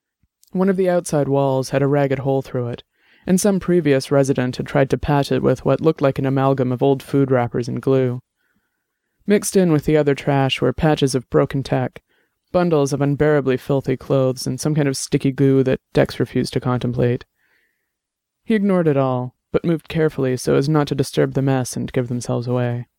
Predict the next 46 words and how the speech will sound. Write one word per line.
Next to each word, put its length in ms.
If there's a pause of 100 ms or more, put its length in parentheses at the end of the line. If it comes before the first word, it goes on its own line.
(1300)
As 160
they 140
reached 260
the 80
corner, 500
they 120
could 140
hear 120
voices. 640 (880)
One 180
voice 260
was 160
low, 380
and 100
they 120
couldn't 200
make 200
out 140
the 80
words, 480 (400)
but 120
the 140
other 180
one 160
seemed 200
to 60
be 120
laughing 460
maniacally. 720 (1200)
Annabelle 360
made 220
to 100
move 260
in, 200
but 240
Dex 200
put 160
a 40
hand 280
up. 220 (960)
"Two 140
voices 400
is 120
a 60
good 200
sign," 460